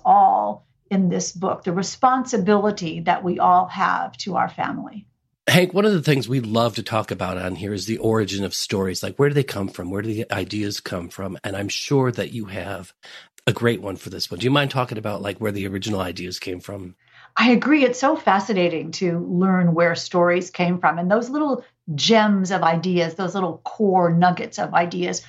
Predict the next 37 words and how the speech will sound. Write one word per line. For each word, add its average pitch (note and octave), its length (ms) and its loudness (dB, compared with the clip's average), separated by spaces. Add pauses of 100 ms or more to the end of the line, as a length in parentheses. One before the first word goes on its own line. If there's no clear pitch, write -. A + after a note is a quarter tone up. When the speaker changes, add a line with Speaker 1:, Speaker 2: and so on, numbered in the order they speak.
(120)
Speaker 1:
sort G#3 200 2
of F3 160 -4
percolate F3 580 -2
over F3 220 0
the F3 120 -4
years. E3 300 -2
But - 120 -2
I G3 80 6 (220)
think B4 220 -2
I C4+ 100 4
can G#3+ 180 0
trace F#3 460 -2
Her F#3+ 180 0
Perfect G#3+ 420 -2
Life F3 360 2 (560)
back G#3 220 4
to G3 180 0
a F#3+ 40 2
moment G3 360 2
when F3 140 0
I E3+ 160 2
was E3 320 -4
the - 160 -6
anchor A#3 260 2
person, F3 380 -4
the E3 60 0
weekend G3 380 2
anchor, F3 420 -2
and E3+ 280 -2 (240)
at D#3+ 320 -4
the E3 180 -6
C - 220 4
B G#3+ 140 6
S G#3 160 2
affiliate E3+ 440 -4
in F3 140 -4
Atlanta. E3+ 680 -4